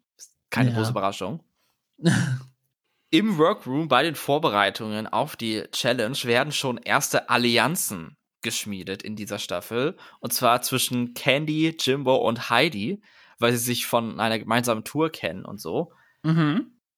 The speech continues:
Speaker 1: Was sagst du dazu, direkt jetzt am Anfang hier Allianzen zu schließen oder überhaupt Allianzen zu machen bei All Stars? Denkst du, das ist wichtig oder ist das einfach nur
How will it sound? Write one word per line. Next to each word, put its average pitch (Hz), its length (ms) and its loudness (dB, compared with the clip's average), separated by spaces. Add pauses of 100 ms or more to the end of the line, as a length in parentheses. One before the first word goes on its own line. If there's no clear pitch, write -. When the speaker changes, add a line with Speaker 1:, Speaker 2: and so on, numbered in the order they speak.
(180)
Speaker 1:
Was 220 240 0
sagst 185 300 2
du - 20 -14
dazu, 143 540 -4
direkt 175 480 -2
jetzt 147 200 -2
am 156 120 -4
Anfang 151 420 -2
hier 151 260 0
Allianzen 127 460 -2
zu - 140 -8
schließen 143 340 -6
oder 127 120 -2
überhaupt 117 520 2
Allianzen 160 480 2
zu - 160 -6
machen 160 340 -4
bei 139 160 0
All 131 220 -4
Stars? 147 380 -4
Denkst 127 180 -8
du, 127 60 -8
das 113 120 -6
ist 110 180 -6
wichtig 165 500 -2
oder 113 420 2 (220)
ist 131 140 -6
das 123 100 -4
einfach 123 320 2
nur 117 380 4